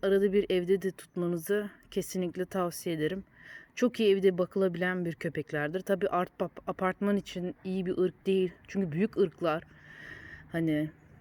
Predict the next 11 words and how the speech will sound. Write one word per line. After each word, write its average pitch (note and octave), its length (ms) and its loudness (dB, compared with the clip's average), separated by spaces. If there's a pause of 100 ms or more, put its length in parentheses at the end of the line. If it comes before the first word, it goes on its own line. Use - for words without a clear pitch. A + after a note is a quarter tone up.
(680)
kesinlikle G3 720 4 (260)
bahçe F#3 360 0
isteyen F3+ 440 0
bir D#3 60 -8
köpekler. D#3+ 600 -2 (1040)
Ve F#3 100 -2
bu G3 60 -2
zor G3+ 220 6
oluyor D3+ 340 2
onlar C#3+ 200 0
için. A#3 380 -2